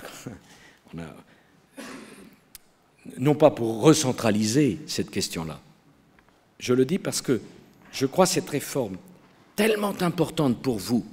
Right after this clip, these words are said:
et pour nous, et nous avons bouleversé tant d'habitudes, tant de statuts confortables, tant d'immobilisme,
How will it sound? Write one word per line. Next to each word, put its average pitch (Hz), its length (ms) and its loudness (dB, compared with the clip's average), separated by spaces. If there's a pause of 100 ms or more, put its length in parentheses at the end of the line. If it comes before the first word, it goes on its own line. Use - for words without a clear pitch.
et - 80 -10
pour 92 260 -8
nous, 95 240 0 (3250)
et 127 80 0
nous 156 200 4
avons 170 180 4
bouleversé 135 720 0 (480)
tant 226 140 6
d'habitudes, 160 720 0 (500)
tant 185 160 4
de 185 140 4
statuts - 400 0
confortables, - 760 -6 (1700)
tant 107 120 0
d'immobilisme, 98 680 -4